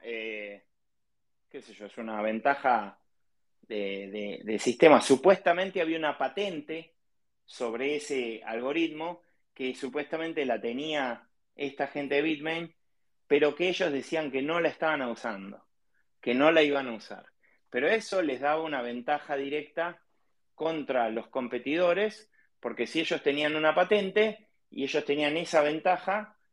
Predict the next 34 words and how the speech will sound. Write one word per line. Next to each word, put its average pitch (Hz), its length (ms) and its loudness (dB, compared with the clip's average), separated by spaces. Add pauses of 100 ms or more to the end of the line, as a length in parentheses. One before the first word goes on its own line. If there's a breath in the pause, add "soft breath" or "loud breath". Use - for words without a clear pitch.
(280)
entonces 175 640 0
se 135 160 0
podía, 139 480 2
era 147 160 2
un 170 100 -2
factor 165 440 -2
centralizador 131 1040 -2 (240)
feroz 151 560 0
para 107 200 -6
Bitcoin, 135 460 -6
porque 110 220 -6
entonces 131 340 0
ibas 127 240 2
a 113 100 -4
tener 131 380 -2 (400)
solamente 147 800 2
los 113 220 0
mineros 143 440 -4
que 131 80 -10
iban 131 180 -6
a 135 80 -4
ganar 147 320 -2
iban 131 200 -4
a 107 80 -12
ser 147 140 -10
los 139 160 -4
de 113 160 -2
este 139 220 -6
proveedor. 110 500 -4 (720 soft breath)
Eh, 110 720 -2 (260)
resulta 175 460 2
ser 180 240 0
que 160 140 -2
Segwit 175 560 -2